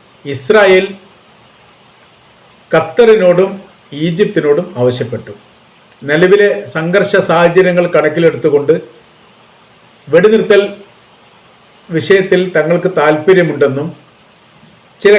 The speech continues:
കരാർ വ്യവസ്ഥകൾ പാലിച്ചുകൊണ്ട് തങ്ങൾ അതിന് തയ്യാറാണ് എന്ന തരത്തിലുമുള്ള വിവരമാണ് ഖത്തറിനെയും ഈജിപ്തിനെയും ഇസ്രായേൽ അറിയിച്ചിരിക്കുന്നത്. സാധാരണഗതിയിൽ ഇസ്രായേലിൻ്റെ ഭാഗത്തുനിന്ന് വെടിനിർത്തലുമായിട്ട് ബന്ധപ്പെട്ട നിർദ്ദേശങ്ങളോ അല്ലെങ്കിൽ മുന്നറിയിപ്പുകളോ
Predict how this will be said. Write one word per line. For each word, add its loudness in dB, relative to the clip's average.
കരാർ 4
വ്യവസ്ഥകൾ 2
പാലിച്ചുകൊണ്ട് 0
തങ്ങൾ 0
അതിന് -2
തയ്യാറാണ് 2
എന്ന -4
തരത്തിലുമുള്ള -2
വിവരമാണ് -2
ഖത്തറിനെയും 0
ഈജിപ്തിനെയും -4
ഇസ്രായേൽ -2
അറിയിച്ചിരിക്കുന്നത്. -8
സാധാരണഗതിയിൽ 4
ഇസ്രായേലിൻ്റെ 4
ഭാഗത്തുനിന്ന് 0
വെടിനിർത്തലുമായിട്ട് 2
ബന്ധപ്പെട്ട 0
നിർദ്ദേശങ്ങളോ 2
അല്ലെങ്കിൽ 0
മുന്നറിയിപ്പുകളോ 4